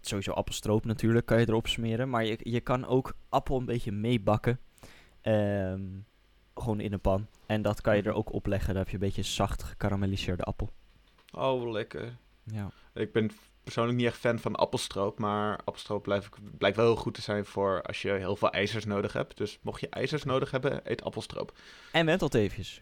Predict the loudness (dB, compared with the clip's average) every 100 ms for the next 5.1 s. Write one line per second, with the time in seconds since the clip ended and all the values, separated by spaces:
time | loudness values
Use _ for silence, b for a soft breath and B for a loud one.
0 | -4 2 4 6 8 10 10 8 6 2
1 | 2 2 2 0 0 -4 -2 0 2 0
2 | -2 -14 -18 -18 -18 -20 -4 4 6 8
3 | 6 6 4 2 2 4 4 4 0 -2
4 | -2 0 4 4 2 -12 -6 4 6 8